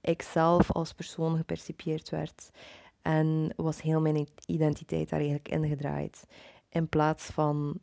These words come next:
te beslissen wie ik wil zijn als mens en zelfs eigenlijk nog een laagje dieper verder te mogen ontdekken wie ik ben als mens en mijn plezier te mogen volgen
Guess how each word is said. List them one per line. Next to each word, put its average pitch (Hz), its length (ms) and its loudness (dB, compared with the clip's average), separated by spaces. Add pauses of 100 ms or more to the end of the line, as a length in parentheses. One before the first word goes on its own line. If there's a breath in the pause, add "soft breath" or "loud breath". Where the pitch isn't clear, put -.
(480)
te 156 140 -2
beslissen 151 760 0
wie 165 280 0
ik 170 140 -2
wil 156 200 0
zijn 156 200 0
als 147 180 -2
mens 147 600 -2 (340 soft breath)
en 170 140 2
zelfs 165 380 0 (300)
eigenlijk 196 380 -2
nog 160 120 0
een 156 80 2
laagje 151 400 -2
dieper 180 400 -2 (440 loud breath)
verder 180 380 4
te - 100 2
mogen 175 360 6
ontdekken 156 760 0
wie 165 420 -4
ik 170 240 -2
ben 151 380 0
als 151 240 -4
mens 143 500 -2
en 160 120 -6
mijn 147 160 0
plezier 156 440 0
te - 80 -6
mogen 151 340 0
volgen 147 500 0